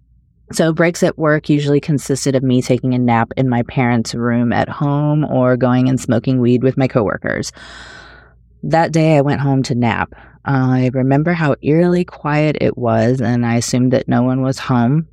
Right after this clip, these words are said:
So for some reason, I decided to nap on the couch.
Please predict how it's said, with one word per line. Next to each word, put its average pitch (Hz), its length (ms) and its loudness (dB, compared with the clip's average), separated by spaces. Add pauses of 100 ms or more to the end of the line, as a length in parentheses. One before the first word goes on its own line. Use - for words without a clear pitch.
(640)
So 156 140 0
for - 80 -2
some 156 180 0
reason, 143 280 2
I 135 80 2
decided 127 460 -4
to - 120 -10
nap 117 200 -4 (100)
on 123 140 -2
the 117 80 -2
couch. - 600 -10